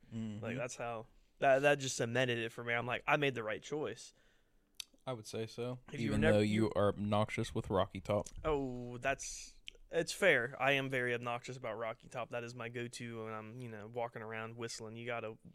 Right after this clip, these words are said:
Speaker 2: whistle a little Rocky Top.
Speaker 1: Mm.
Speaker 2: Uh, we love Smokey. We love Rocky Top. We love the Tennessee Volunteers.
Speaker 1: Do love Smokey.
Speaker 2: Absolutely.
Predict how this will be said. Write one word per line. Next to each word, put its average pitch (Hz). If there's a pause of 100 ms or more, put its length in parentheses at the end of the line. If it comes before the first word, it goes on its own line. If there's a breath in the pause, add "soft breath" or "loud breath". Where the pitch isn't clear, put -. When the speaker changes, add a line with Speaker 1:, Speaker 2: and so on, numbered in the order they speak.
Speaker 2:
whistle 131
a -
little 113
Rocky 117
Top. 110
Speaker 1:
Mm. 92 (340 loud breath)
Speaker 2:
Uh, 107
we 120
love 107
Smokey. 120
We 113
love 117
Rocky 120
Top. 113
We 135
love 123
the -
Tennessee 101
Volunteers. 151 (100)
Speaker 1:
Do 107
love 98
Smokey. 87 (240 loud breath)
Speaker 2:
Absolutely. 170